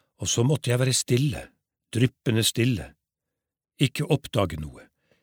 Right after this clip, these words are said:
ikke begynne å skrike eller gi fra meg andre lyder. Ja, jeg måtte nesten gå på tå i min hjelpeløshet.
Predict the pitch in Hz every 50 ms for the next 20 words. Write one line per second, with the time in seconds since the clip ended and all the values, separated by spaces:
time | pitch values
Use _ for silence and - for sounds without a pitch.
0 | _ _ _ - 127 - - 113 113 117 131 135 120 117 - - - - 98 113
1 | 127 131 139 - _ - 104 92 98 101 104 101 - - 131 120 110 107 113 -
2 | - 110 123 117 104 101 98 101 113 120 127 110 95 80 _ _ _ _ _ _
3 | _ _ _ _ _ _ _ _ _ _ _ - 104 110 120 139 135 131 139 139
4 | - 151 131 147 151 - - 151 123 113 104 135 - - 143 - _ - - -
5 | 175 151 113 92 78 - _ _ _ - 113 107 104 101 101 95 104 110 - _
6 | 110 98 95 92 - - - 67 _